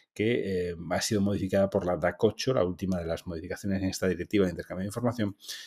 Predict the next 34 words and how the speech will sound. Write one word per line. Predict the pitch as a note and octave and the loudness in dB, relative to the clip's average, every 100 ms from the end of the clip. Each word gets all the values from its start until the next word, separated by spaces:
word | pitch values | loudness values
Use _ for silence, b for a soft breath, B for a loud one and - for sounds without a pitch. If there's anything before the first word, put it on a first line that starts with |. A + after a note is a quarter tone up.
| B B | B B
eh, | F#2+ F#2+ | 0 2
y | G#2 | 2
por | A#2+ | 6
lo | A2+ | 6
tanto | F#2 F#2 | 4 0
se | - G#2 | 0 2
elimina | F2+ F2+ B2 G2 F2 | 2 6 6 6 4
la | |
obligación | F2 F#2 F2 A2 G2 | 0 -2 -4 0 2
del | F#2 | 2
intermediario | F2+ F2+ F2+ F2 F#2 A2 G#2+ G2+ G2+ - | 2 -2 -4 -4 2 4 6 4 4 2
eximido | G#2+ - - G2+ G#2+ G2+ G2 F#2 - B B B B | -2 -2 2 4 4 4 2 0 -4 B B B B
de | F#2+ A2 | 2 4
la | G#2 G#2 | 6 4
obligación | G2+ G2 F#2+ A#2+ A2 | 4 4 2 2 2
de | G#2+ | 2
información | - G2+ F#2+ - G#2 | -2 -2 -2 -2 -2
por | F#2 F2 | 0 -2
el | |
deber | F2 G2+ G2 | 0 -2 -2
de | |
secreto | G2+ G#2 G2 G2+ | -6 -4 -4 -2
profesional | G2 G2+ G#2 G#2 G#2 | -4 -4 -2 0 0
de | G2 | 0
comunicar | F#2+ F2+ F2+ F2+ F#2+ | -2 -2 -4 -4 -6
su | - B2 | -2 -2
exención | - A2 G2+ G2 | 2 0 2 0
al | F2+ | 0
resto | F#2+ - G2 | -4 -6 -2
de | F#2 | 0
intermediarios | F2+ - F#2 F2+ B2 B2+ F2 F2 - | -2 -4 -6 0 4 6 4 -2 -6
u | F2 | -6
obligados | F2+ F#2 F#2 - | -4 0 0 0
tributarios, | A2+ G#2+ F2+ E2+ E2+ | 0 2 2 0 -6